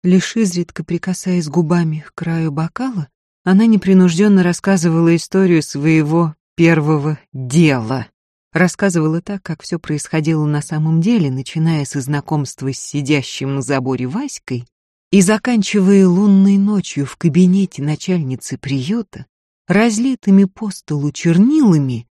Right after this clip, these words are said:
и найденной в тайнике под часами пачкой денег. Риск был велик, но Катерина знала, что Ахичевский не глуп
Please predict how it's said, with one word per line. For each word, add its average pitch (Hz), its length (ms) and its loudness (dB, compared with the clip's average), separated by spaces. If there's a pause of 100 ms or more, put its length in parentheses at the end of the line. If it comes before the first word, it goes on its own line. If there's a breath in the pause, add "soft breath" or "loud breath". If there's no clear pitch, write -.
(280)
и 226 120 6
найденной 240 680 4
в - 100 -8
тайнике 214 600 4
под 160 240 -8
часами 190 680 -2 (100)
пачкой 180 480 -2
денег. 135 720 0 (600)
Риск 202 280 2
был 202 260 4
велик, 202 720 2
но 139 160 -2
Катерина 180 540 2
знала, 185 420 4
что - 200 -8
Ахичевский 170 720 -8
не 170 160 0
глуп 185 540 -4